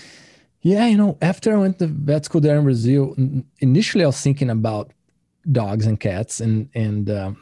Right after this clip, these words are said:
but learning about pigs, I went to the pig group there, the pig department, and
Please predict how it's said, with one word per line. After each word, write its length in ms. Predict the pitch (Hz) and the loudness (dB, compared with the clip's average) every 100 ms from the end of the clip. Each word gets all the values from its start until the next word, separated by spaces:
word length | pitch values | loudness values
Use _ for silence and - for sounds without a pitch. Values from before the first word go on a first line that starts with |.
| _ - | _ -6
but 280 | 123 113 - | -4 -4 -6
learning 460 | - 123 147 202 214 | -4 0 2 2 0
about 320 | 190 175 143 | 0 -2 -2
pigs, 200 | 165 151 | 0 2
I 40 | 135 | 2
went 160 | 156 | 2
to 60 | 175 | 2
the 100 | 143 | 0
pig 300 | - 196 214 - - 135 139 - | 0 -2 -2 -14 -10 -6 -6 0
group 320 | 139 131 - | 2 2 2
there, 200 | 120 120 | 0 2
the 120 | 123 | 0
pig 500 | - - 156 147 123 | -4 0 0 2 0
department, 680 | 120 - - 180 151 123 123 - | -2 0 0 2 2 2 -2 -2
and 420 | 123 120 113 120 | 0 0 -2 -4